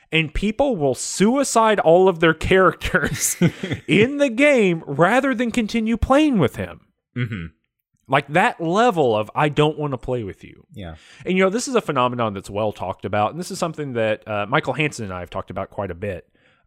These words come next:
Speaker 1: um, you know, about how it, it is a, um, it, it's a tabletop role player's, I don't know, desire to solve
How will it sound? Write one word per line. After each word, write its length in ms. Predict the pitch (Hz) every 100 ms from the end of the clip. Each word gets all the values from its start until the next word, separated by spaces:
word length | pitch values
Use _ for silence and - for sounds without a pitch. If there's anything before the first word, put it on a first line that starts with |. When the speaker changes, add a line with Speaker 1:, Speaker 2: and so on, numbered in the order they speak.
| -
Speaker 1:
um, 420 | 104 95 95 98
you 100 | 120
know, 220 | 98 92 -
about 480 | 107 113 107 - _ _ _
how 400 | - 139 135 135 -
it, 180 | 143 131 131
it 120 | 127
is 220 | 123 110 -
a, 460 | 113 110 107 104
um, 560 | - 107 98 95 95 95 _ -
it, 120 | - -
it's 260 | 143 -
a 40 | 123
tabletop 680 | - 254 247 226 214 202 151
role 200 | 151 151
player's, 680 | 147 143 135 123 110 - - _ _ _ _ _ -
I 100 | 147
don't 180 | 120 117
know, 200 | 117 120
desire 800 | 104 120 160 101 127 175 214 220 -
to 100 | 151
solve 440 | - 160 143 123